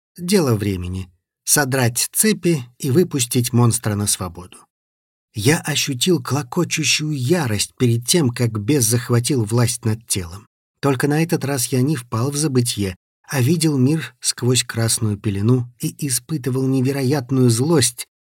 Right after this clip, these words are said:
к мерзким тварям на двух ногах. Под мощными ударами входная дверь прогнулась,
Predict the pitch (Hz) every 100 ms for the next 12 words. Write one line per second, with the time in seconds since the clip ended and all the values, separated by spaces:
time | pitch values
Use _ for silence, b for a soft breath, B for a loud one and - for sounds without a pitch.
0 | _ - 107 131 117 - 127 117 - 110
1 | 120 117 104 104 98 101 - 101 98 95
2 | - - _ _ _ _ _ _ _ -
3 | 95 165 180 147 151 165 143 131 175 160
4 | 127 - 117 117 127 98 110 117 101 95
5 | 107 170 196 165 -